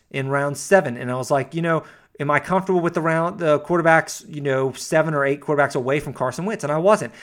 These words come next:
So I took Carson Wentz at the beginning of the run. And I, and I did so because I was able to see historically that this, in this league,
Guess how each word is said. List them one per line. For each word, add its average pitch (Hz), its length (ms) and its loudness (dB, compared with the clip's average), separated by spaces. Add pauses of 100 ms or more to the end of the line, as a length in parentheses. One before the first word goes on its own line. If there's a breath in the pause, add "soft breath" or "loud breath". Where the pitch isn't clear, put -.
(100)
So - 160 -6
I 156 220 2
took 190 360 -2
Carson 139 300 0
Wentz 202 160 0
at 143 40 -8
the 131 120 -6
beginning 131 300 -4
of 147 100 -6
the 165 100 -2
run. 208 380 -4 (440)
And 123 160 -4
I, 147 140 2
and 147 440 -6
I 127 100 2
did 185 280 0
so 175 160 0
because 165 180 0
I 147 120 6
was 147 100 0
able 175 200 -2
to 160 80 -2
see 202 220 -2
historically 180 960 -4 (300 soft breath)
that 147 380 2
this, 180 300 2
in 151 200 -2
this 175 200 0
league, 190 420 -2